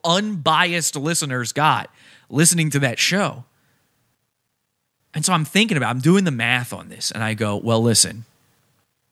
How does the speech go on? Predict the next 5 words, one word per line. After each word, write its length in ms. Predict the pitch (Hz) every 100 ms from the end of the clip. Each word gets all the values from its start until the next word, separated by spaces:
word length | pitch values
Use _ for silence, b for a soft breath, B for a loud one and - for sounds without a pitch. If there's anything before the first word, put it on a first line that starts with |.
| _ -
Mike's, 480 | 110 139 147 - - _ _
like, 200 | 110 101
forty 400 | - 117 117 131
years 300 | 123 120 110
old. 360 | 90 85 95